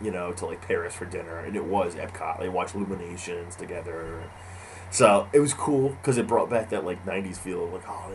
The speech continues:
the, the, you know, the T V show's going to the parks, like, but why don't they bring more of that back, especially with all this new stuff going on? They have these hit shows. I mean, The Goldberg's been, is, is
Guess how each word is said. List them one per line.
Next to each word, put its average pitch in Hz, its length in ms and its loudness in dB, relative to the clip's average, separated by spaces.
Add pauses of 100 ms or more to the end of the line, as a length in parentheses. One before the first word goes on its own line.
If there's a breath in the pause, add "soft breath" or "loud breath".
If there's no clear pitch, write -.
(120)
the, 85 120 -2
the, 95 140 -8 (140)
you - 60 -6
know, 92 100 0
the 95 100 -4
T 131 180 -6
V 127 120 -2
show's 117 240 -2
going 117 240 0
to 110 100 -4
the 101 80 -6
parks, 104 460 0
like, 90 140 -4 (440 loud breath)
but - 100 2
why 120 200 0
don't 220 100 2
they 233 120 4
bring 143 240 0
more 120 140 0
of 120 40 2
that - 160 2
back, - 300 -8
especially - 400 0
with 113 240 0 (100)
all 101 220 2
this 110 180 -4
new 104 80 -4
stuff 98 300 -2
going - 200 -14
on? - 240 -12 (380 loud breath)
They 107 80 4
have 135 220 0
these 135 140 -2
hit - 180 0
shows. 110 280 0
I - 40 -8
mean, 104 100 -4
The 101 60 -4
Goldberg's 147 380 2
been, 113 240 2 (120)
is, 92 140 -4 (180)
is 92 180 -6